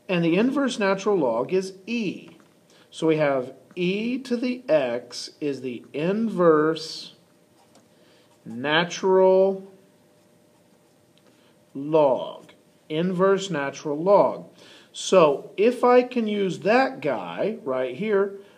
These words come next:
I'm going to take the inverse natural log of both sides. As long as I do it to both sides, they remain even. Well, we know from our properties,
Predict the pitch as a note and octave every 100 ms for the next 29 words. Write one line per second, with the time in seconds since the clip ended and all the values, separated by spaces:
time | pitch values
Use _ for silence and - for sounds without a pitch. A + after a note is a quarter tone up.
0 | _ D#3+ A3 A#3+ G#3 F#3 F3+ E3+ F3 D#3+
1 | - G3 A3+ A#3 G3+ G3 F3+ F3 F3 D3+
2 | C3 C3+ C3+ B2+ B2 C3 B2+ - A3 G3+
3 | A#2 A#2+ C3 D3+ F3 G3+ G3 F#3 E3 D#3+
4 | D#3 G#3+ A#3 A#3+ E3+ E3 D3+ D3 C3 B2
5 | C3 A#3 G#3+ A2+ D#2+ D#3 _ - - -
6 | - D3+ C3+ D3 F3+ F#3 E3+ E3 A3+ C4+
7 | - G3+ G3+ B3 B3 A3 B3+ B3+ C#3 G2+
8 | F2 D3+ -